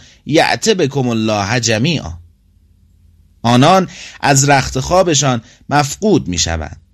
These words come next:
پس در مکه صبح می‌کنند و بعضی از ایشان در روز بر ابر می‌نشینند، در حالی که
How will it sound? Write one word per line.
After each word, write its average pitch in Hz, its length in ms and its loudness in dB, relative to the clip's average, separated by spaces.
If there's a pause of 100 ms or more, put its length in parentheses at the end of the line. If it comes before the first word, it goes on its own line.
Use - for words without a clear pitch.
(140)
پس 147 360 2 (260)
در 135 240 2
مکه 131 380 -2
صبح 139 400 0
می‌کنند 80 480 -16 (500)
و 123 100 2
بعضی 180 420 4
از 139 160 0
ایشان 156 560 -4 (340)
در 127 180 2
روز 139 460 0
بر 117 220 0
ابر 123 360 0
می‌نشینند، 110 760 -4 (600)
در 107 180 2
حالی 135 360 2
که 127 280 0